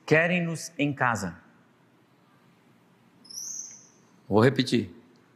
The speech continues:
As emissoras de T V te quer em casa. Porque elas vivem da nossa audiência. Então, eles sempre vão pregar o Apocalipse.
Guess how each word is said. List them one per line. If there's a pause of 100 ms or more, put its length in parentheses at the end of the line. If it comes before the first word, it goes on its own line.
(280)
As
emissoras
de
T
V (360)
te
quer
em
casa. (2000)
Porque
elas
vivem (200)
da
nossa (1400)
audiência. (1300)
Então,
eles
sempre
vão
pregar
o
Apocalipse.